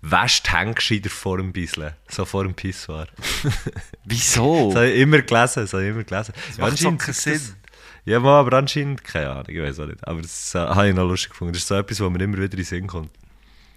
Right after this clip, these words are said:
Speaker 1: Wäsch die
Speaker 2: Ja,
Speaker 1: Hänge
Speaker 2: jetzt,
Speaker 1: gescheiter vor dem Bisseln.
Speaker 2: jetzt, äh, Wien auf dem einen W C von, vom Club ist einfach so ein Tag an der Tür gewesen. Es hat mir,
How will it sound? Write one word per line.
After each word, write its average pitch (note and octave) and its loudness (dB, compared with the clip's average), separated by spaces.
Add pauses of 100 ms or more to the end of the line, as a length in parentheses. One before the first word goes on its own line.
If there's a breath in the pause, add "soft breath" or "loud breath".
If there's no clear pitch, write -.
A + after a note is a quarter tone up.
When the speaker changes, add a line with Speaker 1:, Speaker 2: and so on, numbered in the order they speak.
(360 soft breath)
Speaker 1:
Wäsch F2+ 2
die - -2
Speaker 2:
Ja, F2+ 2
Speaker 1:
Hänge F#2 2
Speaker 2:
jetzt, - -4
Speaker 1:
gescheiter F#2 -4
vor F2+ 0
dem F2+ 0
Bisseln. - 0
Speaker 2:
jetzt, - -2
äh, G#2 4
Wien B2+ 2
auf A2 -2
dem A2+ -2
einen G#2+ 0
W G2+ 2
C - -6
von, F#2+ -2
vom F#2+ -8
Club A2 -2 (220)
ist G2 0
einfach G#2+ -2
so - -2 (160)
ein F2+ -4 (160)
Tag F2 -2
an F#2 -6
der - -14
Tür G2+ 0
gewesen. - -4
Es E2+ -4
hat - -6
mir, E2 -4